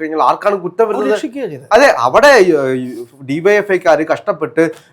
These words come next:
Speaker 1: രക്ഷപ്പെടുത്തിയാണ്. ആ രക്ഷാപ്രവർത്തനം നമ്മൾ തള്ളിക്കളയാൻ പാടില്ല.
Speaker 2: നമുക്ക് ഈ സംസാരം കൊണ്ട് എത്തിക്കുമ്പോൾ എനിക്ക് ചോദിക്കാനുള്ളത്,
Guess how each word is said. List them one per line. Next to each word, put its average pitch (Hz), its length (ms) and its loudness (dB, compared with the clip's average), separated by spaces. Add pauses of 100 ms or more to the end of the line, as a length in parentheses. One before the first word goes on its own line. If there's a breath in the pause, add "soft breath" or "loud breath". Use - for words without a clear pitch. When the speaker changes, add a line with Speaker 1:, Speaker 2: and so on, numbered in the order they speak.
Speaker 1:
രക്ഷപ്പെടുത്തിയാണ്. 165 800 2
ആ 139 80 4
രക്ഷാപ്രവർത്തനം 226 920 0
നമ്മൾ 202 260 -2
തള്ളിക്കളയാൻ 220 480 2
പാടില്ല. 190 480 2
Speaker 2:
നമുക്ക് 226 200 0
ഈ 247 260 8
സംസാരം 208 440 0
കൊണ്ട് 233 160 0
എത്തിക്കുമ്പോൾ 208 380 -2
എനിക്ക് 190 160 -6
ചോദിക്കാനുള്ളത്, 165 540 -6